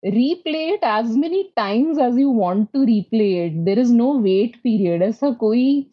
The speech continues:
आपको क्रेव नहीं करना है कि मेरा फेवरेट गाना कब आएगा। तो टॉलरेंस भी देखिए कितना इफेक्ट हो रहा है, because ग्रेटिफिकेशन क्या है, इंस्टेंट है। मुझे कोई सॉन्ग सुनना है, I will just go on the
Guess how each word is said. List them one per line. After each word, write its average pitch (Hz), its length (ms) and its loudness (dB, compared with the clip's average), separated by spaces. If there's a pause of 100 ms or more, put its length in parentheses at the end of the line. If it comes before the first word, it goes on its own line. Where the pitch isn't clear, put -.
(380)
आपको 196 320 -4
क्रेव 226 520 0
नहीं 269 180 2
करना 214 300 -2
है 214 120 0
कि 254 120 -2
मेरा 214 260 0
फेवरेट 190 520 -2
गाना 190 280 -2 (180)
कब 208 280 0
आएगा। 160 540 -4 (440)
तो 359 220 -6 (400)
टॉलरेंस 240 520 -4
भी 330 80 -4
देखिए 285 300 -4
कितना 294 520 -4
इफेक्ट 220 440 -4
हो 269 100 2
रहा 165 140 -2
है, 143 180 -12 (160)
because 247 280 -4
ग्रेटिफिकेशन 285 840 -4
क्या 277 180 -2
है, 170 300 -6
इंस्टेंट 220 600 -2
है। - 180 -12 (160)
मुझे 233 640 0
कोई 240 200 0
सॉन्ग 226 340 -2
सुनना 180 340 -4
है, 349 140 -8 (440)
I 185 140 -2
will 214 160 0
just 214 260 0
go 190 80 0
on 185 200 -2
the 233 100 0